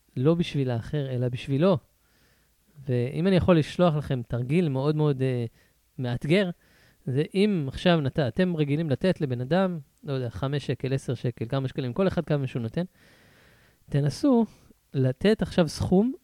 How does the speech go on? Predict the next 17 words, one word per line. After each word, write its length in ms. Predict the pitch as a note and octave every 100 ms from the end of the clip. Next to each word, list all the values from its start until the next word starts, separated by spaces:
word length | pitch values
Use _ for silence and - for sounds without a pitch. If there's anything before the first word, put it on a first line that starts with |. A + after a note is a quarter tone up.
| _
שאחד 1040 | - - C#3+ - _ _ _ C#3+ - G3 D3+
הוא 160 | C3+ C#3 _ _
קצת 420 | - - D#3+ -
הר-, 80 | B2+ B2+ - _
מעבר 380 | B2 B2+ D3 D3
למה 280 | B2 A2+ B2+
שאתם 220 | - B2+ A#2+
רגילים, 420 | A#2+ B2 D3 B3 - - _ _
אבל 220 | C#3 C3+
הוא 100 | D3+
לא 80 | E3
יכווץ 420 | G3 - C3+ C#3
אתכם. 240 | - - B2+
למשל, 460 | E3 F3+ G#3 F#3+ E3+
אם 80 | D#3
עכשיו 320 | - D#3+ B2
אתם 260 | - A#2